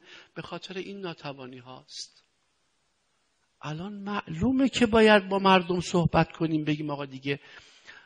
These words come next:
در خیلی از مناطق کشور نباید گندم بکاری، ولی جرأتشو نداریم.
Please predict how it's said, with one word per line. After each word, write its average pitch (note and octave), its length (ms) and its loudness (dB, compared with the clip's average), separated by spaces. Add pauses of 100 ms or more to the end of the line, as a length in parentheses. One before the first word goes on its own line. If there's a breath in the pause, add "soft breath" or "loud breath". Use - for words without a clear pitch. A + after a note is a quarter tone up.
(500 loud breath)
در D3 160 4
خیلی G#3 640 10
از G3+ 240 8
مناطق E3+ 460 2
کشور C#3 520 -2
نباید A#3 640 8
گندم E3 460 2
بکاری، - 480 -10 (760)
ولی A#2 160 -8
جرأتشو A#2+ 760 -6
نداریم. - 340 -14